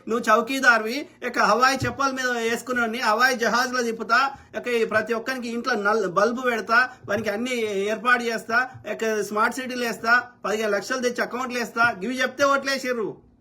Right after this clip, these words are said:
కాంగ్రెస్ స్కామ్లను బురద చల్లితే. అర్థమైందా? కాంగ్రెస్ వాడేమో నువ్వు చేసిన చెత్తని వాడు అధికారం నుండి కూడా తిప్పికొట్టడంలో ఫెయిల్ అయ్యారు.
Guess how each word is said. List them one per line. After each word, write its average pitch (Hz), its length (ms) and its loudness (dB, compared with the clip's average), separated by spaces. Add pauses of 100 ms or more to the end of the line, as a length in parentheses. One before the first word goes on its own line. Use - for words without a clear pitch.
(420)
కాంగ్రెస్ 240 340 0
స్కామ్లను 240 420 -2
బురద 220 200 -4
చల్లితే. 208 480 0 (1400)
అర్థమైందా? 220 340 0
కాంగ్రెస్ 247 400 2
వాడేమో 254 260 4
నువ్వు 254 460 -2
చేసిన 269 200 -2
చెత్తని 262 400 -2
వాడు 254 180 4
అధికారం 254 400 0
నుండి 247 140 -4
కూడా 269 120 0
తిప్పికొట్టడంలో 254 640 -2
ఫెయిల్ 269 220 -2
అయ్యారు. 226 460 -6